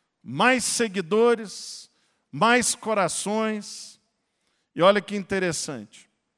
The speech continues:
quando você coloca algo lá que tem um desempenho muito bom,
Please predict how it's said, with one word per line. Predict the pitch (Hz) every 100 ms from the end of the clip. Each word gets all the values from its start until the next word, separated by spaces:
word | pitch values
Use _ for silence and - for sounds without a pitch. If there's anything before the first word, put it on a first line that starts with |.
| _ _ _ _
quando | 196 214
você | 202 233 - 233
coloca | 220 208 220 233 220
algo | 208 220 208 202
lá | 180 202 208 202 214 _ _ _ _ _ _ _ _
que | 156
tem | - 208
um | 214
desempenho | 156 151 185 156 196 208 196
muito | 214 247 202
bom, | 190 208 214 226 -